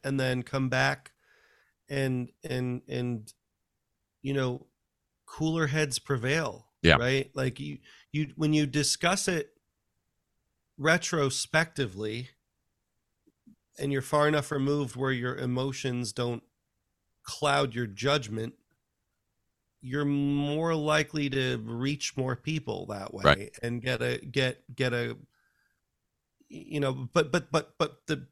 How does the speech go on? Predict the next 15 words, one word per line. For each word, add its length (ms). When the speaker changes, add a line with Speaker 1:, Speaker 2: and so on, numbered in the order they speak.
Speaker 1:
but 200
society 640
isn't 260
like 260
that. 240
Society 540
doesn't 300
want 300
that. 220
When 240
they 140
see 200
something 420
happen 340
immediately, 760